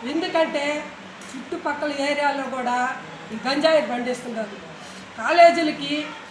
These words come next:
ఎగుమతి చేస్తున్నారు. అక్కడ పిల్లలు వాటికి బానిసైపోయి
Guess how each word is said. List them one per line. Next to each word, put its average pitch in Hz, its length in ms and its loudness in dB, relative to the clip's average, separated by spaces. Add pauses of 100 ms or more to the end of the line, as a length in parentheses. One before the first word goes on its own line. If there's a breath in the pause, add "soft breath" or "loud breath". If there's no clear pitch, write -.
(340)
ఎగుమతి 294 420 2
చేస్తున్నారు. 214 560 -6 (1040)
అక్కడ 269 220 -2 (720)
పిల్లలు 302 440 6 (640)
వాటికి 302 480 0 (260)
బానిసైపోయి 269 1000 0